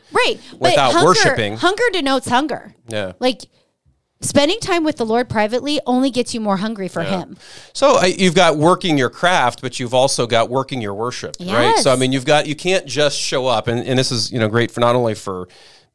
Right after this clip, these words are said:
Speaker 2: ministers, not only for worship leaders, uh, it, it's great for just your, everybody, for every
Speaker 1: Yeah.
Speaker 2: church goer, every
Speaker 1: Yeah.
Speaker 2: member of the body of Christ who you're showing up to.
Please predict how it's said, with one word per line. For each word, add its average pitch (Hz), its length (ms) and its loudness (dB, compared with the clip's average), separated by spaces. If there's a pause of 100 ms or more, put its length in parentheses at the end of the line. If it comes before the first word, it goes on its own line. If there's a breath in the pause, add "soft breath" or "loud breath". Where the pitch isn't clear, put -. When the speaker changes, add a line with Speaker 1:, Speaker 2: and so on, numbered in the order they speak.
(140)
Speaker 2:
ministers, 110 800 -2
not 110 200 0
only 107 200 -2
for 92 280 -6
worship 104 400 -4
leaders, 101 760 -2
uh, 92 320 -4 (560 soft breath)
it, 123 180 -8
it's 123 180 -2
great 127 300 2
for - 160 -2
just 104 440 -2
your, 104 240 -2 (360)
everybody, 90 440 -6
for 104 160 -6
every 98 180 -6
Speaker 1:
Yeah. - 40 -12 (160)
Speaker 2:
church 104 300 -6
goer, 95 300 -4
every 104 160 -6
Speaker 1:
Yeah. 101 120 -8
Speaker 2:
member 104 380 -4
of 90 120 -12
the - 60 -12
body 90 340 -10
of 85 100 -18
Christ 85 420 -8
who 92 300 -12 (440 soft breath)
you're 135 160 0
showing 202 500 4
up 160 220 0
to. 107 560 -6